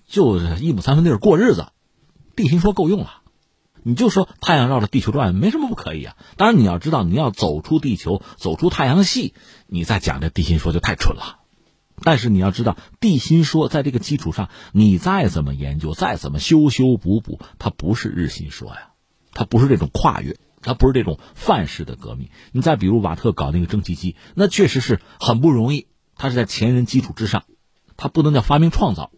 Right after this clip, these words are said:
他叫改进蒸汽机，他把蒸汽机性能提高了很多。但是蒸汽机再怎么先进，它也不是电动机，它也不是火箭发动机、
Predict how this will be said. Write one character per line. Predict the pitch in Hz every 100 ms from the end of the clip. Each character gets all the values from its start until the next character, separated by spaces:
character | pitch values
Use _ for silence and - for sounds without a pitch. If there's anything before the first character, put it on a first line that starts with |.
| _ _
他 | -
叫 | 143 135 -
改 | - - 82
进 | 185 202
蒸 | 85 73
汽 | - 67
机， | 65 - - -
他 | 180
把 | 156 -
蒸 | 143
汽 | 127
机 | 117 135
性 | 113
能 | 113
提 | - 117
高 | 123
了 | 113
很 | - -
多。 | 85 - - -
但 | 165
是 | 113
蒸 | 95 170
汽 | 147
机 | 131 147
再 | - 190 110
怎 | 92
么 | 87
先 | 113 123
进， | 113 - - -
它 | - 143
也 | 90
不 | - 92
是 | 104
电 | 98 80
动 | 65
机， | - 67 _ _ _ _ _ _ _
它 | - 135
也 | 92
不 | 101
是 | 92
火 | - 98 73
箭 | 82 76
发 | 71 76
动 | 69 64
机、 | 67